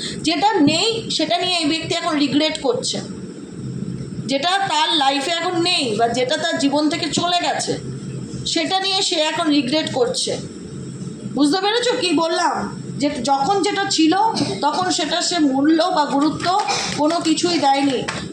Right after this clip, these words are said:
এখানে maybe প্রচুর মানুষের পার্টনার, ফ্যাম-, আহ, গার্লফ্রেন্ড হোক, বয়ফ্রেন্ড হোক, বউ হোক, আহ, হাজব্যান্ড হোক, যে কোনো হোক সম্পর্ক, কোনো ফ্যামিলির পরিবারের কারণে দূরত্ব জায়গা তৈরি করেছিল তোমার সাথে,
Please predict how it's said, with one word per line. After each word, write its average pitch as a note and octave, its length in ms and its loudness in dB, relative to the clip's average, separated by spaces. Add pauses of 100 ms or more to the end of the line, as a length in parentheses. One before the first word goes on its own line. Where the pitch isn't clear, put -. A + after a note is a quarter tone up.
(100)
এখানে G4 260 2
maybe F4+ 540 2 (500)
প্রচুর D4+ 360 2
মানুষের F4+ 960 -2 (220)
পার্টনার, E4 720 0
ফ্যাম-, B3+ 540 -2
আহ, A#3+ 300 2
গার্লফ্রেন্ড C4+ 500 0
হোক, E4 80 0
বয়ফ্রেন্ড C4+ 520 0
হোক, C#4+ 180 0
বউ C4 320 4
হোক, D4+ 280 2 (200)
আহ, G#3+ 280 4
হাজব্যান্ড D#4+ 480 0
হোক, E4 160 2
যে B3 120 2
কোনো D#4+ 220 0
হোক D4 340 0
সম্পর্ক, C4 560 0 (340)
কোনো G4+ 440 4 (220)
ফ্যামিলির E4 560 2
পরিবারের E4+ 640 2
কারণে D4 500 4 (320)
দূরত্ব F4 460 2
জায়গা D4+ 300 0
তৈরি D4 280 2
করেছিল C#4 460 0
তোমার C4 260 -2
সাথে, B3 500 2